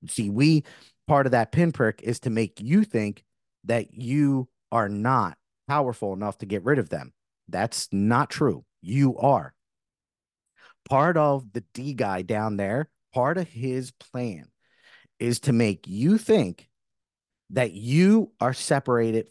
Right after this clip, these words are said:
from God. That is a lie. God is in you. He's there. All the light that you need, all the power, all the tools that you need are already inside of you.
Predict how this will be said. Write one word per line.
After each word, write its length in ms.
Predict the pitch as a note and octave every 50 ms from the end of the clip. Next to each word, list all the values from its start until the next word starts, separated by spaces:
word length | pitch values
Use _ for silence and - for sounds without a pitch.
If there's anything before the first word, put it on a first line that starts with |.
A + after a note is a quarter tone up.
| _
from 200 | - A#2 G#2+ G#2
God. 400 | F2 G#2+ G2 F#2 D2 - - - - _ _ _ _ _ _ _ _ _ _ _ _ _ _ _ _ -
That 280 | F2 F2+ A2 A2 B2+
is 120 | C#3+ C#3+ C3
a 60 | C#3+
lie. 480 | C3 B2 A#2 G#2+ F#2+ C#2+ A1+ G#1+ - _ _ _ _ _ _ _ - F2+
God 500 | E2 - A2 G#2+ G#2+ A#2 B2 C#3+ D3+ D#3 - _
is 180 | - A#2+ C3 F#2+
in 180 | A#2+ C3 D3 B2+
you. 180 | G2+ D#2+ - - _ _ _ _ _ _ _ _ _ _ _ _ _ _ _ _
He's 360 | - A#2+ B2 A#2+ A2 F#2 E2
there. 500 | E2+ F2+ G#2+ B2 C3 A#2+ F2 C2+ - - _ _ _ _ _ _ _ _ _ _ _ _ _ _ _ _ _ _ _ _ _ _ _ _ _
All 400 | - C3+ D3 D#3 D#3+ D#3+ D#3+ D#3+
the 80 | C#3 C#3+
light 480 | C#3+ C#3 C3 C#3 C#3+ C3 G#2+ G2 - - _ _ _ -
that 160 | A#2 A#2 F#2
you 340 | D#2+ C3 C3 C#3+ D#3+ D#3 C#3+
need, 400 | C3 C3+ D3+ D3+ B2+ G2+ F2+ - - _
all 240 | - B2 C3+ C#3+ D3
the 100 | B2+ B2+
power, 600 | - - - - C3+ C3+ C3+ C3+ C3 B2 A#2 G#2+
all 220 | - G2+ A#2+ B2 G#2
the 100 | A2 G#2 - - - -
tools 400 | F#3 F#3+ G3+ F#3 D3+ A#2 G2+ -
that 140 | A2+ A2
you 200 | G#2 A#2+ C#3 D#3
need 300 | D#3 D3+ D3+ D3+ C#3 A2
are 220 | G#2 G#2+ A2+ G2+ - _ -
already 440 | C#3+ D3 C#3+ C3+ C3+ C3+ B2+ B2 B2
inside 480 | A#2 G#2+ - - B2+ B2 C3 C3+ A2 F#2+
of 120 | D#2+ C2+
you. 160 | C#2 C2 -